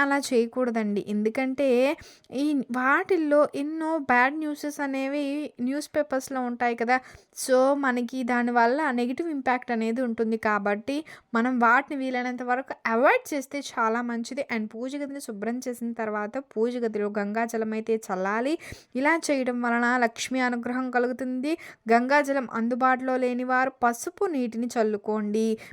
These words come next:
మీ పూజ గది గోడ మీద ఒక స్వస్తిక్ గుర్తును వేసుకోవాలి. పూజ గదిలో స్వస్తిక్ గుర్తు గనక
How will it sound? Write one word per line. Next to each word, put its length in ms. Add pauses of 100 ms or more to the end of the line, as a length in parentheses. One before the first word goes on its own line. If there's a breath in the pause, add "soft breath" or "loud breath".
(120)
మీ 80 (120)
పూజ 180 (120)
గది 180 (120)
గోడ 180 (140)
మీద 140 (100)
ఒక 80 (120)
స్వస్తిక్ 540
గుర్తును 400
వేసుకోవాలి. 720 (160)
పూజ 200 (120)
గదిలో 240 (100)
స్వస్తిక్ 480
గుర్తు 260
గనక 200